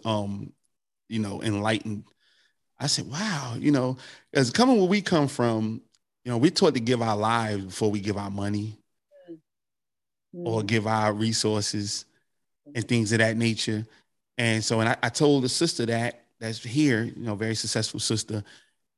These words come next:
Speaker 1: And she was like, "Wow," she was blown away because we talked about investing. And I had two other ladies here who, um, very successful business owners. They said, "Jay, you almost there.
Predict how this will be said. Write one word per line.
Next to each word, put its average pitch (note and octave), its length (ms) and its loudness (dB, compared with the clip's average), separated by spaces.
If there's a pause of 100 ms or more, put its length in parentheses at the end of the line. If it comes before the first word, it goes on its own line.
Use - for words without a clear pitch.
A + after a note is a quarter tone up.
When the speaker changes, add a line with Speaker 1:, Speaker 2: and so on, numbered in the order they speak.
Speaker 1:
And A2+ 380 0
she D#3 320 0
was A#2+ 180 -4
like, A2+ 220 -2
"Wow," C3 360 -4
she B2+ 120 0
was A#2 80 0
blown C3 200 4
away D3+ 420 -4 (460)
because B2+ 440 2
we C3 80 -4
talked C3 320 0
about A#2 380 -4 (280)
investing. A#2 960 0
And A2+ 220 -2
I B2 80 0
had B2+ 320 -2
two C3+ 200 4
other C3 220 2 (140)
ladies A#2+ 400 -2
here A#2+ 320 0
who, A#2 340 -2
um, G#2 400 -6
very B2+ 260 -2
successful - 500 -4
business A#2 340 -2
owners. A2 340 -4 (460)
They C3+ 80 0
said, C3 180 0
"Jay, D#3+ 140 4
you F3 160 6
almost D#3+ 360 4
there. B2 380 -2